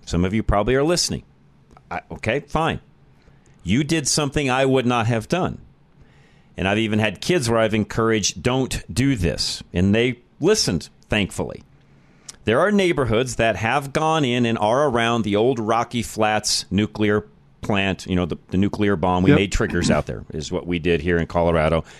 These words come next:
Speaker 1: We made pits, they called it, for the atomic bombs. And I'm not saying that there's a ton of contamination. I know some of the individuals even involved in the testing of the soil and so on, and,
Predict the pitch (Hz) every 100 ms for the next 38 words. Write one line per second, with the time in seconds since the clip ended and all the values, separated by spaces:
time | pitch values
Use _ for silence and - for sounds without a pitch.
0 | - 101 110 117 - - 98 - 87 -
1 | 95 85 82 - - 85 82 87 - 80
2 | 82 87 170 120 - - - - - -
3 | - _ - 101 101 98 98 90 - _
4 | - _ 90 107 147 170 - 160 143 143
5 | 143 113 123 127 - 90 113 113 107 107
6 | - - 120 127 - 113 120 117 113 120
7 | 123 117 98 101 110 - 110 107 107 95
8 | 110 113 107 98 104 104 95 104 107 98
9 | 92 - 113 110 113 95 82 - 117 117
10 | 107 98 - 104 104 101 92 92